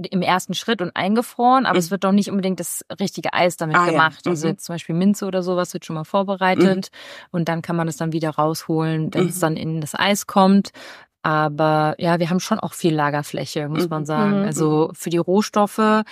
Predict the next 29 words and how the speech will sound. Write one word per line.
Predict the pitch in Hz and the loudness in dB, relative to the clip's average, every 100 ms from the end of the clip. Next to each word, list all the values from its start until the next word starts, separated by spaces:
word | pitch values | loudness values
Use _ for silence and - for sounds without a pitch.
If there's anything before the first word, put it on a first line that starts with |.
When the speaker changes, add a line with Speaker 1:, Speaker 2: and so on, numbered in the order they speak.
| - - 165 | -16 -14 -4
Speaker 1:
haben | 175 | -2
noch | 160 | -2
ein | 160 | -6
Kühlhaus | - 226 208 202 202 202 - | 2 2 6 6 6 4 0
und | - 165 170 156 | -4 -4 -6 -8
noch | 151 | -10
mal | 160 | -8
einen | - 156 | -8 -8
großen | 151 160 - 160 | -8 -10 -10 -10
Raum | 151 156 | -8 -8
für, | - 156 151 - | -8 -8 -8 -12
für | - 147 | -14 -12
die | 156 | -8
Trockenstoffe. | - 190 214 - 196 185 196 196 196 - - - - | -4 0 0 0 -2 -2 0 0 0 -8 -20 -20 -6
Und | 165 165 | 2 2
dann | 165 | 4
haben | 180 | 4
wir | 180 | 4
ja | 175 | 4
aber | 175 175 | 4 2
auch | 165 | 0
noch | 170 | 0
mal | 175 170 | 2 0
diese | 165 160 170 | 0 -4 0
ganze | 165 165 | 0 -2
Thematik | 165 175 165 160 160 | -4 2 2 2 -2
mit | 165 _ | -4 _
Bechern. | 165 156 - 151 147 151 147 | 0 0 0 0 0 -2 -4
Speaker 2:
Mhm. | 175 | -6